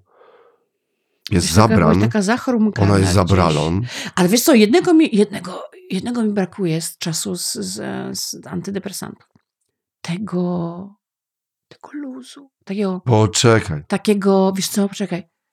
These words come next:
Speaker 2: Takiego... Ja słuchałam, słuchaj, ja przesłuchałam wszystkie odcinki podcastu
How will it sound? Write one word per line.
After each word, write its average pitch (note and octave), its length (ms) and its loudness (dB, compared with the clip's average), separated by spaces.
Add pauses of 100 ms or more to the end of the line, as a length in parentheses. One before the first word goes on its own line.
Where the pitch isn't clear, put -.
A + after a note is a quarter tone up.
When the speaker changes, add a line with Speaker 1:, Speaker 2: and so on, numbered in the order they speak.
(360)
Speaker 2:
Takiego... F#3+ 960 -4 (380)
Ja A3+ 120 6
słuchałam, A3+ 600 2
słuchaj, E3+ 240 0 (120)
ja D#4+ 200 4
przesłuchałam F#3 760 -6 (380)
wszystkie - 460 0
odcinki G3+ 520 -4
podcastu G#3 1200 -6